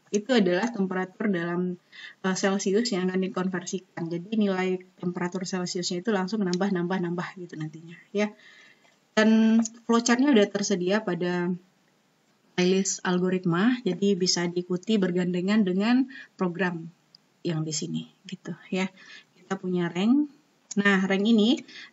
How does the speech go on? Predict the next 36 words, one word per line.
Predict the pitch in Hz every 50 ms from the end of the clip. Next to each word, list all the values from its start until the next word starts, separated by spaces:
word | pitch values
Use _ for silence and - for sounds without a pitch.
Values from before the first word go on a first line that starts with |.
| _ -
rank | 240 247
ini | 277
kan | 302 320 339 330 294
biasanya | 254 262 262 277 285 302 302
teman-teman | 254 240 240 240 226 254 269 262 220 196
buat | 190 196 226 233
batas | 202 185 180 185 185 -
awal, | 170 175 170 170 175 180 185 185 190 190 175 170
gitu, | - - 165 165
ya, | 175 202 - - -
batas | - 175 - - 165 - -
akhir, | 170 160 151 - 185 185 190 196 196
misalnya | 190 180 175 175 175 175 175
enam | 170 175 165
puluh, | 170 170 175 175 180 185 196 208 208 - - - - - _
kenaikannya | - 175 175 170 170 - 175 190 208
sepuluh, | 202 - 180 - - 135 139 135 139 151 - - _ _ _
gitu, | - 170 156 _ -
ya. | - 190 220 254 - - - - - - - _ -
Sekarang | - - - 269 285 262 233 240 262 302 320 294
saya | - 240 233 226 233 220
buat | 202 208 233 269 277 -
itu | 240 233 - 269
adalah | 240 208 190 190 196 226 262 254
masukan | 226 208 208 214 220 202 - - 277
dari | 262 220 202 220 262 285 302 311 302 - - _ -
keyboard. | 285 240 233 240 240 240 240 - - - - _ _ _
Jadi | - 190 196 196 196 214 262 269
di | 240 247 240
sini | 240 233 240 269 285 294 285 - - - - - -
saya | - - 254 294 240
bisa | 220 214 214 220 214
buat | 185 175 170 175 196 240 247 240
batas | - 175 175 175 170 - - 170 175 - - - _ _ _ _
bawahnya, | - 190 175 175 170 170 175 - - 202 185 190 214 240
ya, | 226 180 175